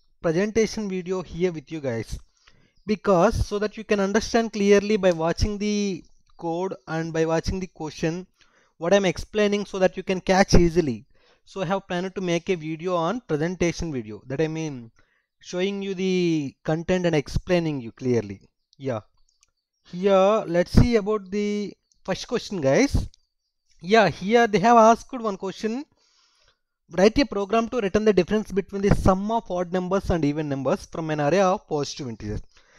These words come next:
Guys, when we are writing the code for a particular question, first of all, the main aim is to understand the question clearly.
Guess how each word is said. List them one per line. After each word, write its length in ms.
Guys, 320
when 240
we 100
are 220
writing 440
the 100
code 360
for 80
a 140
particular 340
question, 460
first 260
of 140
all, 100
the 100
main 360
aim 340
is 220
to 260
understand 500
the 60
question 380
clearly. 500